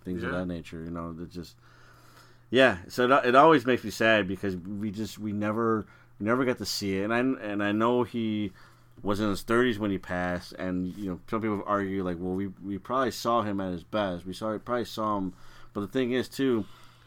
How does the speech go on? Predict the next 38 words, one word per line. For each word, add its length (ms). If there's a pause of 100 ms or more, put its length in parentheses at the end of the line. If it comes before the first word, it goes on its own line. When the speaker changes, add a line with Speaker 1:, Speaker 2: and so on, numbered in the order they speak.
(240)
Speaker 1:
he 180
worked 360
for 160
the 80
wrong 380
company. 580 (100)
Speaker 2:
Yeah. 300 (720)
Speaker 1:
As 120
far 340
as 80
showcasing 760
his 160
talent, 360
I'm 100
sure 220
he 140
made 220
his 120
money. 420 (600)
I'm 100
sure, 440 (180)
hopefully, 320
his 80
family's 340
taken 240
care 220
of 80
because 260
of 100
it. 140 (320)
I, 120
I 180
don't 140
know 140
that 120
story, 260
but, 220 (640)
um, 480